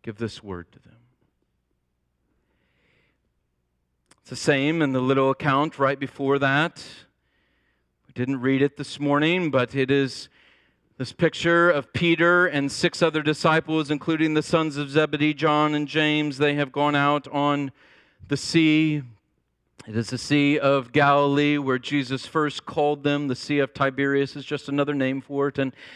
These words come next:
that same sea that Jesus, earlier in the Gospels, when he had first come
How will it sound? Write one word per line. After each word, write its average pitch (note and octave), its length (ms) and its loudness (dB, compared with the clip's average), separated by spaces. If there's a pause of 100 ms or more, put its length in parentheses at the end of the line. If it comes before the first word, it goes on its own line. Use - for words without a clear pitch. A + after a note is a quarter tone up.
(180)
that D3+ 220 0
same F#3 440 0
sea D#3+ 440 2
that D3+ 220 2
Jesus, E3 760 -2
earlier F3 480 4
in D#3+ 100 0
the D#3 80 0
Gospels, D#3 640 -2
when D3+ 140 -4
he D#3 100 0
had D#3 140 0
first F3 340 -2
come E3+ 420 -2